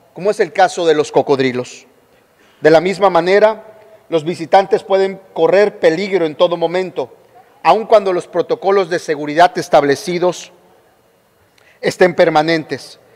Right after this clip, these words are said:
Hay un sinnúmero de ejemplos en los que en los encuentros entre animales y turistas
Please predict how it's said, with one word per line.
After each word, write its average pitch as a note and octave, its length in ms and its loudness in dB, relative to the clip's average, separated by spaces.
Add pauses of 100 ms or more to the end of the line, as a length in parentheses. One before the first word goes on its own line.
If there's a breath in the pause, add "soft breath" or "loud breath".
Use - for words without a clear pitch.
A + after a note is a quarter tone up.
(240 soft breath)
Hay F3 200 4
un G3 120 0
sinnúmero G3 520 0
de F3+ 80 0
ejemplos E3 640 -2 (480 soft breath)
en E3+ 180 -2
los E3 240 0
que D#3 520 -2
en F3 180 -2
los D#3+ 180 0
encuentros F#3 600 -2
entre D#3 200 -4
animales D#3+ 500 0
y E3 60 -6
turistas E3+ 640 -2